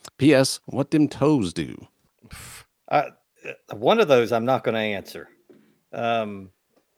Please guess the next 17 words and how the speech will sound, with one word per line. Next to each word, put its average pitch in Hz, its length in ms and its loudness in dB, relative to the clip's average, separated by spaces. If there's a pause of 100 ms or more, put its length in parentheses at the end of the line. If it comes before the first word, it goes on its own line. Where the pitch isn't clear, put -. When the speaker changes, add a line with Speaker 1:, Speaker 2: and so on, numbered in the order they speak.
Speaker 2:
one 135 160 2
of 131 80 4
those 131 340 4
<laughs> - 0 -
answers 135 480 2
is 104 80 -8
unlocked 117 560 0
at 104 100 -2
a 98 60 -2
higher 113 340 4
Patreon 104 600 -6
tier 104 320 -6
we've 101 260 -10
yet 110 160 -2
to - 80 -20
put 113 200 -4
out. 104 360 -2